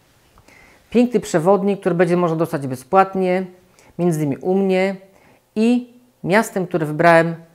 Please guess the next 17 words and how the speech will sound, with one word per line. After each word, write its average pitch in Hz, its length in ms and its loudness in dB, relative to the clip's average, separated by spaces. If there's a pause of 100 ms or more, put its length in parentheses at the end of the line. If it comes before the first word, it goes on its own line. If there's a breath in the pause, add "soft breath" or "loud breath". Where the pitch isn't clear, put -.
(120)
jako 156 200 -6
pierwsze, 165 560 -2 (160)
będzie 190 360 0
miasto 165 320 -4
Głogówek. 139 560 -10 (460 soft breath)
Głogówek 208 380 0
przede 180 180 -8
wszystkim 196 340 -6
wspominam 170 400 -4
sentymentalnie, 139 800 -8 (220)
dlatego 220 540 0 (240)
że 160 140 -6
jako 170 200 -4
młody 180 240 -2
chłopak 151 360 -6
dojeżdżałem 160 340 0
tutaj, 180 320 -4